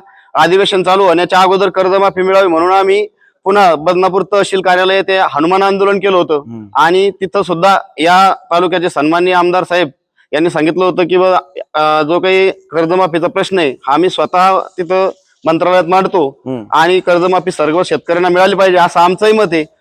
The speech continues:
Speaker 1: परंतु तुम्ही हे उपोषण सोडा. आणि तेव्हा आम्ही त्यांच्या म्हणण्यावरून उपोषण स्थगित केलं. परंतु,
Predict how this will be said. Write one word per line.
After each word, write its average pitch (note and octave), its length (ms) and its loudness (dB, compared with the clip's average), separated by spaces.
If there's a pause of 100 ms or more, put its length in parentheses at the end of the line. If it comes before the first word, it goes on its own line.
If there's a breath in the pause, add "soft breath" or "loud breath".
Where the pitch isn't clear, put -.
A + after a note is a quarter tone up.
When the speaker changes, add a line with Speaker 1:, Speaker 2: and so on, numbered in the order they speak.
(120)
Speaker 1:
परंतु F3 260 0
तुम्ही F#3+ 240 0
हे F3+ 40 2
उपोषण F3+ 400 0
सोडा. F3 320 2 (160)
आणि E3 180 0
तेव्हा F#3 300 0
आम्ही F#3+ 160 0
त्यांच्या F#3 560 0
म्हणण्यावरून F3+ 440 0
उपोषण F3+ 320 -4
स्थगित E3+ 260 -2
केलं. F3 320 -2 (460 soft breath)
परंतु, G3 600 0